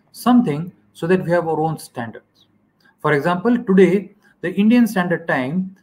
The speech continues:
which one of our laboratories, the National Physical Laboratory, maintains, is actually turned out to be a very good thing that what we have done. So National Physical Laboratory was given the objective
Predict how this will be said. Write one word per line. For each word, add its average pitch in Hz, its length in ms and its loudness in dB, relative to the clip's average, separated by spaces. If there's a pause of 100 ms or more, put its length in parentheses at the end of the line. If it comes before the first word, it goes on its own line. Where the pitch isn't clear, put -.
(140)
which 185 320 0
one 185 140 0
of 220 160 2
our 196 160 0
laboratories, 151 480 -2
the 160 80 -6
National 185 380 -2
Physical 165 340 -4
Laboratory, 147 500 0
maintains, 127 720 -4 (380)
is 190 100 0
actually 262 320 2
turned 220 200 4
out 214 120 4
to - 80 2
be 202 120 6
a 190 60 4
very 190 320 4
good 185 260 0
thing 151 240 -6
that 156 200 -6
what 147 180 -2
we 127 80 -4
have 117 200 -8
done. - 100 -20 (760)
So 160 120 -6
National 185 320 2
Physical 226 300 2
Laboratory 190 440 2
was 175 220 0
given 180 540 0 (180)
the 160 80 -2
objective 160 680 -4